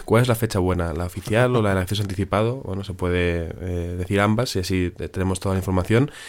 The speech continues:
Pero me parece muy curioso, sobre todo, cómo se anunció esta, esta fecha, ¿no? El propio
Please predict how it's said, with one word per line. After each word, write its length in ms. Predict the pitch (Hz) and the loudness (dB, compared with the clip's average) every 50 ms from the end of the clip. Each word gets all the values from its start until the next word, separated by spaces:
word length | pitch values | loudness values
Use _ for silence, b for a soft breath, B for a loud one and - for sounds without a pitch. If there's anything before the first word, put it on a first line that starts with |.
| B B B B | B B B B
Pero 140 | - 117 117 | 2 4 4
me 80 | 113 101 | 6 6
parece 220 | 107 110 113 139 | 6 4 6 6
muy 120 | 139 139 | 4 4
curioso, 300 | 123 - 113 117 120 139 | 4 4 2 2 2 2
sobre 180 | 135 120 117 107 | 0 0 -2 0
todo, 180 | - 110 113 110 | 2 2 2 4
cómo 220 | 113 107 110 113 | 4 4 4 4
se 80 | 110 113 | 4 2
anunció 420 | 107 98 95 92 98 92 98 98 | 0 0 0 0 2 2 4 4
esta, 460 | 87 95 - - 92 92 80 - - - | 2 2 0 0 0 0 0 -2 -4 -6
esta 220 | - - - 92 | -6 -2 -2 -2
fecha, 260 | 92 - 95 - 95 92 | -2 -2 -4 -4 -4 -4
¿no? 120 | 98 113 | -4 -4
El 80 | 107 98 | -4 -4
propio 460 | - 92 92 101 98 98 95 92 | -4 -4 0 2 2 2 2 0